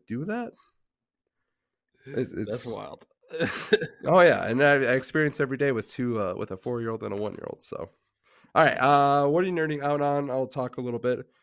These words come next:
Speaker 1: Mine's kind of the same.
Speaker 2: Yeah.
Speaker 1: Mostly watching One Piece.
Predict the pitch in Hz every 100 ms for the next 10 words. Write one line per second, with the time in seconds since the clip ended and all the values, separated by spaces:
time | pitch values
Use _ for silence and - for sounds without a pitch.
0 | _ _ - 220 311 247 - 156 143 107
1 | - 117 101 95 - - _ _ _ _
2 | _ _ _ - 175 254 277 226 127 120
3 | - 117 98 113 107 - 76 - - -